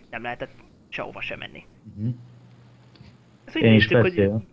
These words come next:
Speaker 1: hogy néztük, hogy milyen, ez, hogy az volt, hogy, hogy, ö, konkrétan csináltak egy ilyen zárat.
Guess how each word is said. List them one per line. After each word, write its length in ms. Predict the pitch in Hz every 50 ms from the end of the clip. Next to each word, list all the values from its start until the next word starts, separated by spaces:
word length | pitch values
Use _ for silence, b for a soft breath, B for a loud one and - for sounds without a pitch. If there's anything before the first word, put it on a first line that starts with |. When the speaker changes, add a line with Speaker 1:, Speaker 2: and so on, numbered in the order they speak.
| _ _ -
Speaker 1:
hogy 180 | 214 214 214 220
néztük, 360 | 220 156 139 135 - 190 185
hogy 120 | - 202
milyen, 300 | 196 185 143 135 139 151 151
ez, 200 | - 160 175 175
hogy 160 | 180 190 -
az 220 | - 190 151 139 131
volt, 140 | 147 135 -
hogy, 280 | 165 214 320 392 370 302
hogy, 220 | 254 247 240 233 233
ö, 300 | 226 214 208 208 202 202 123 - - - - - -
konkrétan 460 | - 175 147 139 156 147 - 196 185
csináltak 440 | - - 156 117 120 131 143 - -
egy 120 | 147 139
ilyen 240 | 139 117 127 127 - -
zárat. 640 | 147 139 - - - - 95 117 104 113 - -